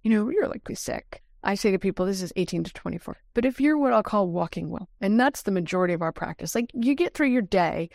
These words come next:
you hold down your job, but you get through your day and hold down your job in a way that you feel could be better. You feel your energy could be better, your sleep could be better, your sex drive could be better, you could lose five to ten pounds. Like,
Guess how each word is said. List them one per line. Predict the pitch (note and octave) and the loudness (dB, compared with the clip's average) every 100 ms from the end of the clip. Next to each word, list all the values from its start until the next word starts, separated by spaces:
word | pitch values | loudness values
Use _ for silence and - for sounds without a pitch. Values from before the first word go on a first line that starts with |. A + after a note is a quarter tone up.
| - - | -16 -4
you | A#3+ | -2
hold | A#3+ A3 | 0 0
down | A3+ A3+ | 2 2
your | A#3 | 0
job, | - D#3 D3 E3+ - _ _ _ | 0 -2 -4 -8 -10 _ _ _
but | A#3+ | 0
you | - B3 | 2 0
get | D4 D#4+ - | 2 0 2
through | C#4 C#4 | 2 2
your | G#3 | 2
day | A3 | 2
and | G3+ | 2
hold | F#3+ G3+ | 0 2
down | G3+ | 2
your | G3 | 2
job | F3 F#3 F3+ | 0 0 2
in | F#3 | 0
a | F3+ | 0
way | F#3+ F#3+ F#3 | 2 2 2
that | F3 - | 0 -2
you | F#3 G#3+ A3 | -2 0 0
feel | - A3+ F#3 F3 | 0 2 2 0
could | G#3 | -4
be | F3+ F3 | -2 -2
better. | F3 E3 E3+ | 0 0 -2
You | F3 F3+ | -4 -4
feel | - F#3 | 0 0
your | F3+ F3+ | 2 0
energy | F#3+ G#3 G3+ G#3 | 0 0 0 -2
could | - G#3 | -2 -2
be | F#3+ | -2
better, | F#3 F#3 F#3 F3 - _ _ - | 0 0 0 -2 -6 _ _ -4
your | F3 D#3+ | -2 -2
sleep | - C4 C4 | 0 0 0
could | - A#3+ | -2 -2
be | G#3 | 0
better, | F#3+ G3 G3 | 2 2 2
your | F#3 - | 0 -4
sex | - A3+ - | -2 -2 0
drive | A#3+ G#3+ | 0 0
could | - | -2
be | G3 G3 | -2 0
better, | G3 F#3+ | 2 2
you | F#3+ E3+ | 0 -2
could | F3 | -4
lose | E3+ A3 A#3+ | 0 -2 0
five | B3 A#3+ | 0 0
to | A3+ | -2
ten | - A3 G#3+ | -2 -2 0
pounds. | G#3 G3 G3 G3+ | 0 0 0 0
Like, | G3+ | -2